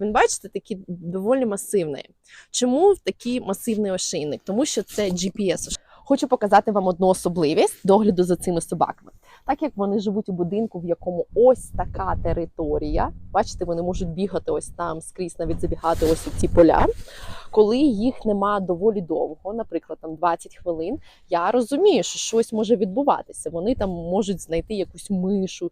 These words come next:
чи рити яму в, у когось там на, на ділянці. Тобто такі проблеми мені <laughs> не потрібні, і сусідам не потрібні, і господарям не потрібні, тому я маю слідкувати, що вони... в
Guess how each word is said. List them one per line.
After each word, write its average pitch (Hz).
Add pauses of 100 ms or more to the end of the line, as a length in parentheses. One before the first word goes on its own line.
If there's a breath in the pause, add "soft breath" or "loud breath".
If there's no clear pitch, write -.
(220 soft breath)
чи 185
рити 208
яму 180
в, 165
у 170
когось 175
там 165 (300)
на, 160 (640 soft breath)
на 202
ділянці. 160
Тобто 185 (180)
такі 196
проблеми 185
мені 254
<laughs> 196
не 190
потрібні, 185
і 202
сусідам 196
не 202
потрібні, 202
і 220
господарям 185
не 214
потрібні, 302
тому 302
я 214
маю 220
слідкувати, 175 (400 soft breath)
що 196
вони... 233 (440)
в 185